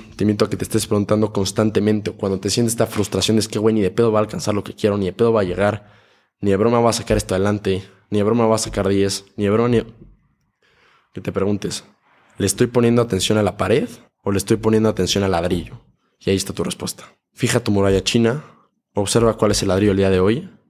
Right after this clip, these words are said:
y concéntrate en ese ladrillo y nada más. Muchísimas gracias por estar por acá, muchísimas gracias por escucharlo.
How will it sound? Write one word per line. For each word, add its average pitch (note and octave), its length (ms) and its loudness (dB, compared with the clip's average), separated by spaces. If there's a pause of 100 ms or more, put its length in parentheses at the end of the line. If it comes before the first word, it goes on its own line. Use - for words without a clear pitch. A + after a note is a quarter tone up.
(440)
y G#2 80 -12
concéntrate G#2 880 0
en F2 180 -2
ese F#2+ 200 0
ladrillo F2+ 520 -4 (100)
y - 100 -10
nada - 180 -6
más. - 320 -12 (1600)
Muchísimas C#3+ 420 2
gracias D#3 180 2
por A#2 100 0
estar D#3 260 0
por C3 140 2
acá, C#3+ 340 0
muchísimas D#3 420 0
gracias D#3 140 -2
por A#2+ 100 -4
escucharlo. D3 720 -2